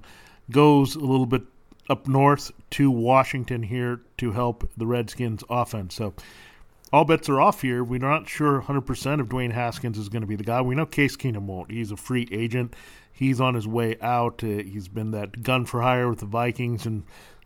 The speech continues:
Broncos and Redskins. Uh, he did his best, but bridge quarterback, he's the guy that's, uh, becoming the new, uh, Ryan Fitzpatrick, just going from team to team, kind of, uh, doing well at some spurts, uh, if, uh, things around him are well,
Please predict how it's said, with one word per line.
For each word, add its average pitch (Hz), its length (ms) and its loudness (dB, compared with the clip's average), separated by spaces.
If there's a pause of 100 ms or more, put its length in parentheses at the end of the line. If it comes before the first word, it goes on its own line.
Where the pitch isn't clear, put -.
Broncos 123 500 0
and 113 140 -4
Redskins. 117 640 -4
Uh, 110 160 -2 (120)
he 127 120 -2
did 165 140 4
his 165 100 4
best, 131 420 2
but 117 160 -4 (300)
bridge 139 280 2
quarterback, 131 580 2
he's 110 180 -6
the 110 60 -6
guy 117 280 -2
that's, 107 260 -8
uh, 113 120 -4 (400)
becoming 147 360 4
the 143 60 4
new, 127 400 2
uh, 117 140 -2
Ryan 123 400 -2
Fitzpatrick, 117 800 -2
just - 260 -12
going 117 240 -4
from 107 160 -12
team 123 260 -4
to 101 60 -10
team, 127 420 -4
kind 120 240 -2
of, 107 140 -4
uh, 110 100 -4 (840)
doing 208 240 4
well 170 400 6 (120)
at 156 140 -8
some 147 240 2
spurts, - 640 0
uh, 120 180 -2 (100)
if, - 320 -6
uh, 123 200 2
things 131 320 -2
around 123 340 0
him 117 100 -2
are 113 120 -2
well, 120 480 0